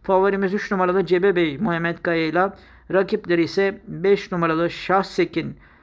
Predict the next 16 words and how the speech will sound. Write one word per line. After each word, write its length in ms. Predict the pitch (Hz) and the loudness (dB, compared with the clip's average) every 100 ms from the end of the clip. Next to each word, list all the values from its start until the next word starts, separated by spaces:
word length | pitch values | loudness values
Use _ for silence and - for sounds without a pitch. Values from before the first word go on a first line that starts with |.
| _ - | _ -8
Muhammed 400 | 160 160 151 160 | 0 0 0 -4
Mirbilgin'le, 840 | 170 160 151 151 160 175 180 196 208 | -6 -4 -4 -2 -2 0 0 -2 -2
altı 380 | 147 156 156 220 | -2 0 0 0
numara 460 | 220 185 180 196 - | 2 2 2 0 -2
Kaşmir 520 | 170 156 - 202 190 | -2 -2 0 2 2
Tay 320 | 175 170 190 190 156 | 2 0 -2 -8 -8
Cemal 360 | 156 165 160 151 | -2 0 0 0
Tun'la 540 | - 208 202 196 190 - _ _ _ _ _ - | 0 0 2 2 0 -8 _ _ _ _ _ -6
ve 220 | 165 175 | -2 0
dokuz 380 | 175 175 202 147 | 0 0 -2 -2
numara 580 | 165 160 165 202 233 - - | -2 0 2 0 -4 -16 -2
Akkuş 480 | 170 175 - 185 180 | -2 0 -4 -6 -2
Bey 300 | 185 185 175 | -2 0 0
Bekir 240 | 170 185 | 0 2
Mert 280 | 170 175 175 | 2 0 0
Mırık'la. 440 | 170 165 160 151 | -2 -2 -2 -4